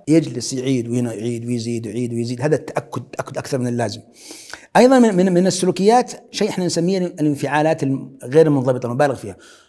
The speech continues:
لما ي-، لما يعني يح-، يحصل موقف معين في شيء مرتبط بالمستقبل، يعني له علاقة بالقلق، تجد المريض هذا دائما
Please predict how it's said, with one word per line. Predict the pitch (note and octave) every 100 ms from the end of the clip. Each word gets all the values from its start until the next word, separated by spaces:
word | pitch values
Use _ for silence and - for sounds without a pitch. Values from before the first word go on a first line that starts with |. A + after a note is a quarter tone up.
| _ -
لما | B2+ C#3
ي-، | C#3 C#3
لما | C3+ C3+ C3+
يعني | C3 C3+ C3+ C3+ C#3
يح-، | -
يحصل | - E3+
موقف | E3 E3+ D3
معين | D#3 E3+ F3+ F3 D#3+ - - _ _ -
في | - F3
شيء | F#3+ F3
مرتبط | G3 F3 E3
بالمستقبل، | D3+ C#3 - - F3+
يعني | D#3+ C3+
له | C#3+ C#3
علاقة | C3+ D3+ B2+
بالقلق، | C3 E3 E3+ - - _
تجد | D#3 D#3+
المريض | D#3+ D3+ E3
هذا | D3+ D#3+ D#3
دائما | F3+ F3+ D#3